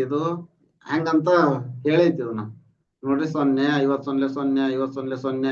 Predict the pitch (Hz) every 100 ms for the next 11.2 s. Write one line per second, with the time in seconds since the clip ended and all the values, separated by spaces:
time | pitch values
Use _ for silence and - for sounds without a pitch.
0 | 127 131 131 131 131 147 151 123 120 135
1 | 170 170 - _ 139 147 143 139 135 185
2 | 170 127 120 110 - 101 - _ 131 135
3 | 135 180 175 139 151 147 147 120 110 -
4 | 320 113 - - - _ _ _ _ _
5 | _ _ _ _ _ _ - 202 233 208
6 | 131 123 214 285 302 - _ _ _ _
7 | _ _ _ _ _ _ _ _ - 165
8 | 202 208 196 196 175 180 185 185 175 147
9 | 160 160 160 175 180 202 165 156 156 185
10 | 147 156 165 160 160 185 202 170 156 131
11 | 113 117